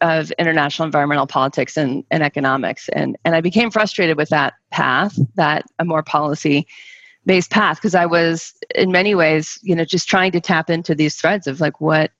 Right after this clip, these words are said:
helps humans become more conscious so that they don't need policies to dictate their behaviors, that they dictate their behaviors based on what's right and what's good and what's true.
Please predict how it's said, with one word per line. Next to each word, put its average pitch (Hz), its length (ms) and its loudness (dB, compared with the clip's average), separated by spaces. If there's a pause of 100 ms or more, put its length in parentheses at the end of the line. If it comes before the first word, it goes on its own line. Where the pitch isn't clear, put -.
helps - 380 -2
humans 160 280 0
become 160 300 0
more 151 140 0
conscious 180 440 -2
so - 180 -2
that 147 140 -10
they 165 100 2
don't 170 220 0
need 196 180 2
policies 160 560 0
to 170 140 -2
dictate 160 500 -2 (360)
their 180 120 4
behaviors, 180 640 0 (300)
that 170 100 0
they 175 100 4
dictate 170 360 0
their 170 140 0
behaviors 175 480 0
based 165 280 0
on 151 360 0
what's 165 220 -2
right 165 280 0
and 151 80 -6
what's 143 160 -6
good 165 180 -2
and 143 100 -4
what's 139 200 -6
true. 190 320 0